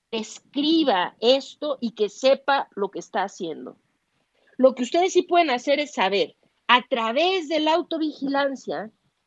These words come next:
saber, "Necesito oxígeno". Ne-, y si necesitan el oxígeno, necesitan un médico, ¿no? Evidentemente. Pero necesitan, no, no acepten. Es que aquí hay, aquí hay una situación que es muy importante.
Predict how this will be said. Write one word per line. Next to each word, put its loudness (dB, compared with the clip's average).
saber, 4
"Necesito -4
oxígeno". -8
Ne-, 0
y 4
si 0
necesitan 4
el 6
oxígeno, 2
necesitan 2
un -2
médico, 0
¿no? -2
Evidentemente. 0
Pero 8
necesitan, -2
no, -4
no 2
acepten. -4
Es -4
que -6
aquí 0
hay, 2
aquí -4
hay -2
una -2
situación -6
que 8
es -2
muy 0
importante. -8